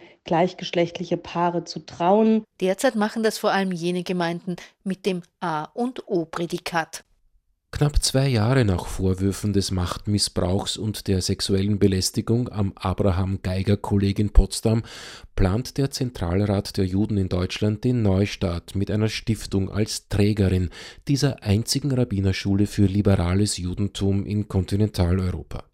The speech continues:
Speaker 3: Im Mai zwanzig zweiundzwanzig war erstmals über Vorwürfe von Machtmissbrauch und sexualisierter Belästigung am Abraham Geiger Kolleg berichtet worden.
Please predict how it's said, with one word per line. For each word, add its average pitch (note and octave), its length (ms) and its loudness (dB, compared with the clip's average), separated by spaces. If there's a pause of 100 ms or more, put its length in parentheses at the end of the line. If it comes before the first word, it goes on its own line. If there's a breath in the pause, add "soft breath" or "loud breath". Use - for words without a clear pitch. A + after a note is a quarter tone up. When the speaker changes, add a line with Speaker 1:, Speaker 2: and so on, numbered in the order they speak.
(500 loud breath)
Speaker 3:
Im A#2 180 2
Mai G2 300 4
zwanzig C#3 400 -2
zweiundzwanzig B2+ 680 0
war B2 100 2
erstmals G#2 520 0
über A#2+ 180 2
Vorwürfe G2 560 2
von G#2+ 180 0
Machtmissbrauch F#2+ 840 -2
und G#2+ 80 0
sexualisierter G2+ 720 2
Belästigung A2 640 0
am G#2 100 0
Abraham G2 560 0
Geiger F#2 300 0
Kolleg G2 480 0
berichtet A2 500 2
worden. D#2+ 320 -8